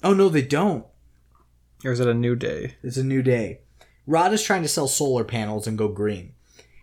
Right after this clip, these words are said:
Speaker 1: And apparently, you find out he drives a hybrid twenty ten Ford Mustang
Speaker 2: Oh,
Speaker 1: that
Speaker 2: yeah.
Speaker 1: gets a hundred miles per
Speaker 2: <laughs>
Speaker 1: gallon. And, um, this is when they reused the driving scene from the beginning of the movie again.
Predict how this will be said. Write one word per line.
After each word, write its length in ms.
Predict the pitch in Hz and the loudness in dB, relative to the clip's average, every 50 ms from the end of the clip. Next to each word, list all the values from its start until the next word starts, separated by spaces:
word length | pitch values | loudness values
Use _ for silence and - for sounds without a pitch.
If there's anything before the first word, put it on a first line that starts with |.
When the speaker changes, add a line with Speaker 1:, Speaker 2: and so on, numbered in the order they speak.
| _ - | _ -8
Speaker 1:
And 100 | 123 127 | -6 -2
apparently, 760 | 123 139 160 180 185 165 156 160 160 160 160 160 147 - _ _ _ _ - | 0 2 2 2 2 0 -2 -2 0 0 -2 -2 -4 -8 _ _ _ _ -6
you 160 | 135 131 127 | -4 -4 -2
find 260 | 131 139 135 131 131 | 0 0 0 2 0
out 100 | 123 117 | -2 -2
he 100 | 123 123 | -2 -4
drives 360 | 117 127 123 120 120 131 139 | -2 -2 0 0 0 0 -2
a 40 | 160 | -4
hybrid 720 | 156 - - 143 139 143 135 117 107 107 98 101 110 - - _ _ _ _ _ _ _ _ _ _ _ | -4 0 2 4 4 4 2 2 0 0 -2 -4 -8 -14 -18 _ _ _ _ _ _ _ _ _ _ _
twenty 300 | - - 143 135 123 117 | -8 -4 -2 0 0 0
ten 300 | 107 - 120 117 113 104 | -2 -2 -2 -2 -2 -4
Ford 280 | 95 - 117 113 107 107 | -4 -2 -2 -2 -2 -2
Mustang 600 | 107 107 101 - - - 110 107 113 131 131 - - - - - | -4 -4 -4 -6 -6 -6 -6 -6 -6 -6 -8 -10 -16 -20 -12 -8
Speaker 2:
Oh, 60 | - | -4
Speaker 1:
that 120 | 123 117 131 | -2 0 2
Speaker 2:
yeah. 60 | 127 | 2
Speaker 1:
gets 140 | 151 147 123 | 2 2 0
a 40 | |
hundred 300 | 113 135 131 131 131 131 | 0 0 0 0 0 0
miles 300 | 127 120 117 117 117 - | 0 0 2 0 0 -2
per 120 | - - 120 | -4 -6 -6
Speaker 2:
<laughs> 140 | 113 117 110 | -2 0 2
Speaker 1:
gallon. 380 | 107 110 110 110 113 147 160 - 98 85 82 98 - - - - _ _ | 2 2 2 0 -2 -4 -6 -8 -12 -10 -8 -8 -8 -8 -10 -18 _ _
And, 360 | - 127 135 131 127 120 110 | -6 -2 0 0 2 0 -2
um, 540 | - - 127 123 120 117 113 110 110 107 - - _ - | -2 0 0 2 2 2 2 0 -2 -4 -8 -14 _ -14
this 260 | - - 139 135 135 | -4 -2 0 2 2
is 100 | 143 135 | 2 0
when 140 | 135 135 131 131 | 0 0 0 0
they 240 | 127 123 123 127 123 | 0 0 0 -2 -2
reused 480 | 131 139 139 139 127 127 131 127 - | -2 0 0 2 2 0 0 0 -2
the 80 | 160 143 | -4 -4
driving 420 | 131 143 123 117 113 113 117 117 | -2 0 0 0 0 -2 -2 -4
scene 260 | 123 - 139 135 151 165 | -6 -6 -6 -6 -4 -4
from 160 | - 170 170 156 | -4 -4 -2 -2
the 100 | 147 147 | 0 0
beginning 280 | 147 143 139 135 135 | 0 0 0 0 0
of 60 | 143 | -2
the 80 | 165 202 | -2 0
movie 320 | 196 160 135 123 123 120 | 0 0 0 2 0 0
again. 480 | 117 110 113 120 120 127 165 214 220 | 0 0 0 0 0 0 0 -2 -4